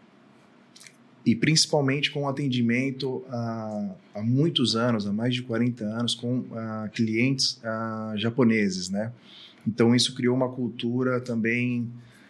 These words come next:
é, é, bem importante pra, pra empresa.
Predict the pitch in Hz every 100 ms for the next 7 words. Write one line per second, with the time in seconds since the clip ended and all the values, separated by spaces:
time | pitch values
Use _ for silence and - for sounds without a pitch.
0 | - - - 110 110 107 107 101 107 -
1 | - - - - - - - 110 104 104
2 | 104 101 120 131 143 139 131 - 120 117
3 | - 117 113 110 110 104 113 117 117 104
4 | 98 90 95